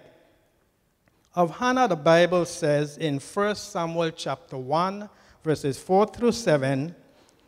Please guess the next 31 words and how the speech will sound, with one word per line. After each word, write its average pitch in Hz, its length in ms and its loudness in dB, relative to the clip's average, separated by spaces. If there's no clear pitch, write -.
"And 151 240 2
when 247 220 4
the 233 140 2
time 175 520 2
was 165 340 4
that 143 260 -2
Elkanah 165 640 -2
offered, 156 560 0
he 156 100 -8
gave 175 440 2
to 220 80 -4
Peninnah 160 500 0
his 170 240 -2
wife, 143 480 -4
and 160 180 -4
to 160 140 -4
all 208 320 4
her 226 160 0
sons 170 480 0
and 180 140 -2
her 196 100 2
daughters 143 720 -2
portions. 139 800 -2
But 139 220 -2
unto 147 280 -2
Hannah 190 640 0
he 208 120 -4
gave 156 440 -2
a 151 120 -2
worthy 151 460 -2
portion, 139 720 -6